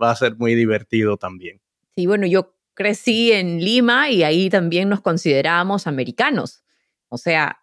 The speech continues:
Speaker 2: sudamericanos para ser más específicos, pero la palabra americano la compartíamos con todo el continente. Así que preparen sus respuestas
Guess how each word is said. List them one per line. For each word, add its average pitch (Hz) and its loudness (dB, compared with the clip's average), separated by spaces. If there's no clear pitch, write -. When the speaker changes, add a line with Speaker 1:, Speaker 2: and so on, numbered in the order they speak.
Speaker 2:
sudamericanos 147 0
para 147 0
ser 175 -2
más 180 -2
específicos, 226 -2
pero 143 0
la 131 -2
palabra 151 0
americano 175 0
la 175 0
compartíamos 170 -2
con 131 -6
todo 175 4
el 185 0
continente. 151 -4
Así 160 -4
que 180 0
preparen 175 0
sus 202 -2
respuestas 196 -2